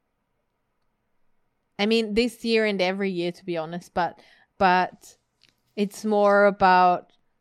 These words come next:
active activism, especially in the light of all these anti-trans bills, and this is not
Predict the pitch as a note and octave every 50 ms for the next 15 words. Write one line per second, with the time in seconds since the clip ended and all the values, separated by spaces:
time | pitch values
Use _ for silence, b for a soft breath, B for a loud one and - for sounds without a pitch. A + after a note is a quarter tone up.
0 | _ _ _ _ _ _ _ _ _ _ _ _ _ _ _ _ _ _ _ _
1 | _ _ _ _ _ _ _ _ _ _ _ _ _ _ - F#3+ G3 G3+ G3 -
2 | - G3+ G3 F#3+ F3 F3 F3+ F3 - - G3 F3+ F3+ F3+ F3+ F3 - F3+ E3+ E3+
3 | E3+ F3+ F#3 - _ _ - G3+ - - - F#3 F3+ E3+ - - F3+ E3+ E3+ E3
4 | D#3 D#3+ D#3+ D#3+ E3 D#3+ D#3+ D#3+ - F3 E3 F3 D#3+ D3+ D3 D#3 D#3 D#3 E3 E3
5 | E3 E3+ - - - - E3+ E3+ E3+ - F#3 F3+ - - - E3+ D#3+ E3 F3 -
6 | - - - C2 C2+ - F3+ - E3 E3 E3+ E3 F3+ F3 F3 - - E3+ E3 E3+
7 | - - - E3 D3+ D#3 D#3 _ - - -